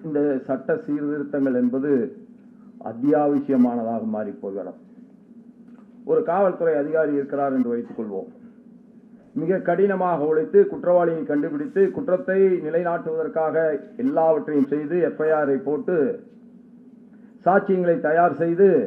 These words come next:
அந்த சாட்சியங்கள் விலை போகாமல் இருப்பதற்காக கண்ணும் கருத்துமாக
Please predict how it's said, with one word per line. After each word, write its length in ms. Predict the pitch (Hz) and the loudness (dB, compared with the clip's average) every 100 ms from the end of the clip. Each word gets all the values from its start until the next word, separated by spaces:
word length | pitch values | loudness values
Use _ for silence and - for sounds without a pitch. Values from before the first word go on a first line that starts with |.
| - - - - - - - - - - | -6 -16 -20 -20 -20 -20 -20 -20 -20 -6
அந்த 200 | 175 165 | -2 0
சாட்சியங்கள் 680 | 156 160 196 208 196 202 160 | 2 0 4 4 6 6 8
விலை 160 | 190 | 8
போகாமல் 560 | 190 190 190 196 196 180 | 8 8 8 4 4 2
இருப்பதற்காக 760 | 185 185 185 175 180 180 180 | 0 2 2 4 4 4 4
கண்ணும் 400 | 175 156 175 180 | 0 0 0 0
கருத்துமாக 680 | 165 160 160 175 170 170 165 | 2 0 0 -2 2 4 4